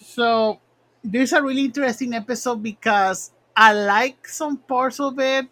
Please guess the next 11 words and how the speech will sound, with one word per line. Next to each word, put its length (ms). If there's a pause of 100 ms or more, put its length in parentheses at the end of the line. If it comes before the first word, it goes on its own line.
but 180
I'm 360
really, 1500
the 140 (120)
ending 520
is 200
the 100
thing 280
I'm 160
like, 280 (420)
"So 280